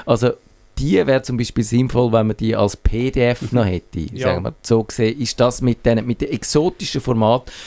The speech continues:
Speaker 1: dass du noch ein, äh, ein, ein allgemeines Format hast, wo du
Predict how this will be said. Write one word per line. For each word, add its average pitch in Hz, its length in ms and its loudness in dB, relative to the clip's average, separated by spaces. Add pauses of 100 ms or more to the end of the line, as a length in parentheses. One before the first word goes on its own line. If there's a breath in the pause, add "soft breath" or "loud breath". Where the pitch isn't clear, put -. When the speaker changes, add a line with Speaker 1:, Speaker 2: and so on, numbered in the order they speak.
(120 loud breath)
Speaker 1:
dass 131 160 0
du 131 60 -2
noch 123 100 2
ein, 123 100 -4 (640 soft breath)
äh, 117 300 -2
ein, 117 60 2 (180)
ein - 140 0 (360)
allgemeines 127 960 2
Format 156 540 0
hast, 123 180 -4
wo 123 120 0
du - 60 -8